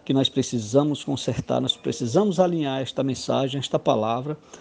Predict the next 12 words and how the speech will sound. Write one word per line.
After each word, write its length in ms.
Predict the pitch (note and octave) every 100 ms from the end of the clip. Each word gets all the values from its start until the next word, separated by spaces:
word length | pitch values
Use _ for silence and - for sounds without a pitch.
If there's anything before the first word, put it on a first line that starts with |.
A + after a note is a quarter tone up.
| - - - -
para 160 | B2+
que 140 | A#2+ C#3+
os 80 | A2+
jovens 560 | B2 D#3 F#3 F3 D#3
possam 500 | - B2+ C3 C3+ C#3
realmente 560 | A#2 D#3 C#3 C3+ C3 C#3
encontrar, 800 | D#3 G3 F3+ - - A#2+ B2 - - -
né, 240 | B2 A#2+
encontrar 540 | C3+ B2+ C#3+ C3 C3 C3
um, 260 | D#3 C3+ -
um 100 | C3
rumo 520 | F2+ B2 F3+ G3 F#3+